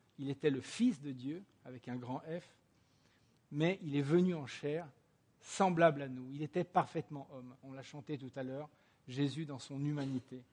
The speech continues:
Ça veut dire qu'il était soumis aux mêmes tentations que nous.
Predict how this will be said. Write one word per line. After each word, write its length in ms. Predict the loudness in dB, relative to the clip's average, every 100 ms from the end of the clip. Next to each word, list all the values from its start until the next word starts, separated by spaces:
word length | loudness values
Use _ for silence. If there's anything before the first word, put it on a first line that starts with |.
| _ _ _ _ _ _ _
Ça 160 | 6
veut 100 | 8
dire 200 | 10 8
qu'il 140 | 8 6
était 220 | 8 6
soumis 500 | 4 4 6 6 4 -2 _ _ _ _ _ _ _
aux 80 | 4
mêmes 240 | 6 6 4
tentations 580 | 0 2 0 0 -6
que 120 | -2 -2
nous. 260 | 0 -4